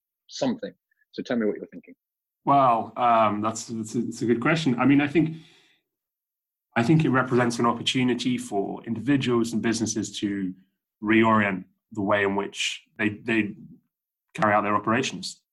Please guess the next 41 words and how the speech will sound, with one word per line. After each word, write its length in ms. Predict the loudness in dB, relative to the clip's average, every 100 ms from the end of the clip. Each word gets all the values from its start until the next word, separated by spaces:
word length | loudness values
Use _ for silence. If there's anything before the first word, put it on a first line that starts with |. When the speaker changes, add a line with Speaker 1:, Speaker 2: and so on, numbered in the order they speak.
| -2
Speaker 2:
The 60 |
way 140 | 2 2
in 120 | 2
which 280 | -2 -4 -2
we, 500 | -2 -2 -6 -10 -12
uh, 160 | -14 -14 -12
exist 640 | -2 0 0 -2 -10 -18 _ -12
as 320 | -10 -10 -14 -20
a 40 |
society 680 | -12 -6 -6 -2 -2 -2 -6 _ _
potentially 340 | -4 -2 -2
could 120 | -4
change 300 | -4 -2 -2
quite 160 | -4 -6
significantly. 640 | -6 -8 -10 -10 -8 -10 -12 _
You 100 | -8
know, 140 | -6 -4
I 60 | -4
think 180 | -4 0
there's 160 | 0
a 60 | 2
lot 120 | 0
of 80 | 0
opportunities 580 | -2 -4 -4 -2 -4 -2
around 300 | 0 0 0
that, 220 | -2 -4 -10
um, 200 | -12 -12
in 100 | -14
terms 520 | -12 -8 -8 -8 -10
of, 140 | -10 -12 -18 _ _ _ _ -10
um, 180 | -4
making 360 | -2 -2 -2 -4
efficiencies, 840 | -2 0 0 -2 -2 0 0 -4 -8
improving 440 | -8 -2 -2 -2
quality 340 | -4 -4 -4
of 100 | -6
life, 280 | -2 -4 -2
as 100 | -6
I 60 | -6
think 160 | -10
you, 140 | -10